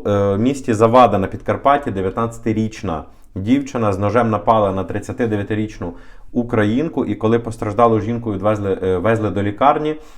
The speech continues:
е, дівчина сіла в свій автомобіль і переслідувала її.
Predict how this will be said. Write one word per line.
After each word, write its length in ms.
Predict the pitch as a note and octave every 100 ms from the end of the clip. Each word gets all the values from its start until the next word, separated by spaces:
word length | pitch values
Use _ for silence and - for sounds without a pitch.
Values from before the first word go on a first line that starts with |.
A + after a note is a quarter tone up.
| - F#2
е, 220 | F#2+ F#2+
дівчина 760 | G#2+ C#3+ - C3+ B2+ A2+ G2
сіла 300 | F#2+ - A#2
в 80 | G#2
свій 220 | - C#3
автомобіль 600 | D#3 D3+ C#3 C3 C3+ B2+ -
і 200 | A2+ C3
переслідувала 1080 | C3+ A#2 G#2 - G#2 A2 A#2 A#2 A2+ A#2 A#2 - -
її. 640 | G2 G#2+ B2+ B2 A#2 D#2+